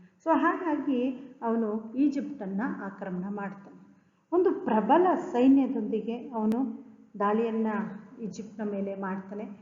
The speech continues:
ಈಜಿಪ್ಟನ್ನ ದಾಳಿಯನ್ನ ಮಾಡಿ, ಈಜಿಪ್ಟ್ನ ಮೇಲೆ ದಾಳಿಯನ್ನ ಮಾಡಿ ಅದನ್ನ ವಶಪಡಿಸಿಕೊಂಡು ಅಲ್ಲಿ ತನ್ನ ಹೆಸರಿನಲ್ಲಿ ಒಂದು ನಗರವನ್ನ, ಅಲೆಕ್ಸಾಂಡ್ರಿಯಾ ಅನ್ನುವಂತಹ ಒಂದು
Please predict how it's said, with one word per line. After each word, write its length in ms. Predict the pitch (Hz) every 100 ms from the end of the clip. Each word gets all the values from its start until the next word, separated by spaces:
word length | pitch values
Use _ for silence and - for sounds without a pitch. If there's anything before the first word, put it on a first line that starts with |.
| - _ _
ಈಜಿಪ್ಟನ್ನ 600 | 269 254 277 - 226 226 220 214 226 - 190
ದಾಳಿಯನ್ನ 460 | 196 202 208 202 202
ಮಾಡಿ, 320 | 202 254 269
ಈಜಿಪ್ಟ್ನ 380 | 226 233 202 214
ಮೇಲೆ 340 | 196 190 190
ದಾಳಿಯನ್ನ 380 | 185 180 185 180
ಮಾಡಿ 720 | 185 240 294 226 220 226 - - - _
ಅದನ್ನ 340 | 196 185 190 196 254 330 - - - 214
ವಶಪಡಿಸಿಕೊಂಡು 1080 | 196 - - - - - 277 349 262 214 226 - - -
ಅಲ್ಲಿ 380 | 226 226 208 208
ತನ್ನ 280 | 247 247 240
ಹೆಸರಿನಲ್ಲಿ 1160 | 196 254 277 381 349 285 233 240 208 214 - - - -
ಒಂದು 240 | 220 226
ನಗರವನ್ನ, 720 | 208 196 214 294 320 294 254 - -
ಅಲೆಕ್ಸಾಂಡ್ರಿಯಾ 1080 | 208 254 254 185 240 226 226 214 226 254 262 -
ಅನ್ನುವಂತಹ 640 | 214 220 214 202 202 175 214 208
ಒಂದು 480 | 208 196 208 208